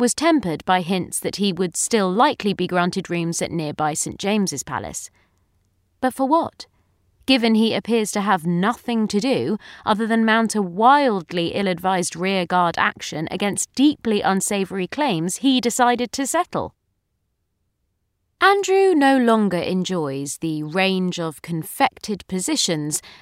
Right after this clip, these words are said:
that enabled him to be helicoptered between the world's finest golf courses. Does one really need a suit of damask-walled and lavishly gilded rooms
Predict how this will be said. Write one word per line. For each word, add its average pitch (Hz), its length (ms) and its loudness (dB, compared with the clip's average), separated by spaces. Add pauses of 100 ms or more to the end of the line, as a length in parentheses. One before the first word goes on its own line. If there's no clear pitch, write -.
that 220 160 -4
enabled 294 540 4
him 160 200 -2
to 180 120 -4
be 170 180 0
helicoptered 185 800 -2
between 180 340 -2
the 170 80 -2
world's 160 580 -2
finest 147 640 -6
golf 185 300 -2
courses. - 540 -10 (640)
Does 269 160 0
one 294 240 4
really 254 320 4
need 247 340 0
a 240 60 0
suit 226 320 -2
of 170 200 -8
damask-walled 202 960 -2 (300)
and 165 160 -2
lavishly 208 480 0
gilded 208 520 0
rooms 214 540 0